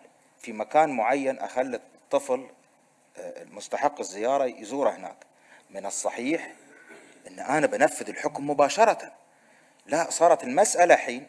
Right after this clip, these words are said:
أنا بنفذ الحكم أو بنفذ الاتفاق عن طريق التليفون. بس يشوف عياله وانتهى الموضوع، تشوف عيالها وانتهت السالفة. مو بصحيح. طيب، هذا التعنت في التنفيذ،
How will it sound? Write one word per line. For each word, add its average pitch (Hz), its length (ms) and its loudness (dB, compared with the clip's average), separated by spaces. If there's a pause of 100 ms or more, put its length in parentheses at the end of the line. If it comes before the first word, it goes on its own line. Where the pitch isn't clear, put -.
أنا 135 200 -2
بنفذ 131 460 -2
الحكم 110 440 -4
أو 104 80 -2
بنفذ 127 380 -2
الاتفاق 131 720 0 (300)
عن 220 300 6
طريق 175 580 2 (1500)
التليفون. 127 500 -6 (560)
بس 131 180 0
يشوف 117 200 -12
عياله 113 260 0
وانتهى 104 180 -4
الموضوع، 113 300 -4
تشوف 123 220 -10
عيالها 120 300 2
وانتهت 101 340 -8 (200)
السالفة. - 420 -16 (240)
مو 92 80 -16
بصحيح. - 440 -8 (440)
طيب، 131 280 4 (800)
هذا 196 340 10
التعنت 120 540 4 (1400)
في - 140 -10
التنفيذ، 107 580 -8